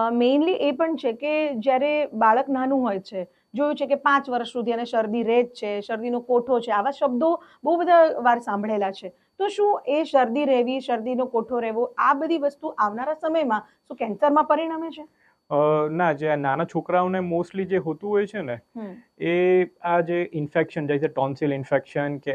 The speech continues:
Speaker 2: adenoids ઇન્ફેક્શન એના કારણે હોય છે. એટલે એવા બધા કન્ડિશનમાં એ કેન્સર થવાની સંભાવના ખૂબ ઓછી હોય છે.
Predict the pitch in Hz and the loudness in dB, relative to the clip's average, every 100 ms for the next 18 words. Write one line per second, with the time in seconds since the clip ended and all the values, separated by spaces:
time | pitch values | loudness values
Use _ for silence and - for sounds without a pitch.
0 | 131 131 143 143 - 131 123 131 - 143 | -2 -2 -2 -4 -4 -8 -4 -4 -6 -6
1 | 135 147 143 139 139 117 113 110 151 185 | -2 0 2 0 -2 -4 -4 -4 -6 -10
2 | _ - - _ - 143 165 156 151 175 | _ -20 -20 _ -12 -4 -2 2 4 6
3 | 180 185 175 151 165 175 180 180 180 180 | 4 4 2 0 0 0 0 0 0 0
4 | 180 180 _ _ 170 165 139 135 139 175 | 0 -4 _ _ -8 -4 -2 -2 2 2
5 | - 151 156 165 156 156 160 175 175 165 | 4 2 2 0 0 0 0 -2 -4 -4
6 | 160 123 - 143 117 110 104 117 | -2 -4 -2 -2 0 -2 -6 -14